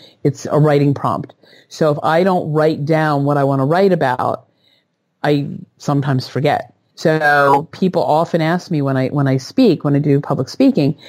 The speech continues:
"Can you repeat what you just said?" And I sometimes say, "No, I really can't. I have no clue what I just said."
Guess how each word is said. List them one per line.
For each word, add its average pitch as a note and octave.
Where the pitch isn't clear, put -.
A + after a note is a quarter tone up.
"Can C4+
you E4
repeat F#4
what -
you A#3
just G#3
said?" F#3+
And F#3+
I E3+
sometimes F3
say, F3+
"No, G3
I -
really -
can't. -
I E3
have E3+
no F3+
clue F#3
what F3+
I E3+
just D#3+
said." F3